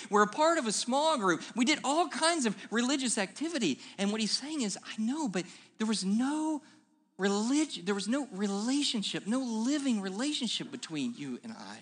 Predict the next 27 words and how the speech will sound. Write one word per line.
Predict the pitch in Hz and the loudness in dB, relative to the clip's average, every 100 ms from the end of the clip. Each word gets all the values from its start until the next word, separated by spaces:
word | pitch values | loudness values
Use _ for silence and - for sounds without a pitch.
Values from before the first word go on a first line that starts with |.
| - _ _ _ _ _ _ | -20 _ _ _ _ _ _
You | 208 | 0
were | 208 | 0
just | 190 254 | 2 0
ultimately | 208 240 233 185 180 | 0 -2 -2 -2 0
going | 196 220 180 | 2 2 0
through | 160 208 220 220 185 - - - | -2 -2 0 2 0 -4 -12 -2
the | 185 | 2
motions. | 196 247 - 220 208 | 4 4 2 -6 -6
There | 160 | -6
was | 160 | -4
nothing | 175 240 247 196 175 | -2 0 0 -4 -4
more | 180 165 | -6 -6
to | 160 262 214 | -8 -8 -10
it." | 98 - _ _ _ | -12 -20 _ _ _
You | 202 | -4
know, | 175 | -2
I | |
wonder | 160 185 196 147 | 0 0 0 0
when | 131 | -2
I | |
think | 120 165 160 | -4 -8 -10
of | 117 | -6
this, | 120 120 - | -4 -2 -2
is | 123 123 | -4 -6
this | 156 165 | -4 -2
isn't | 147 147 - | -4 -6 -6
why | 135 143 135 | -4 -2 -2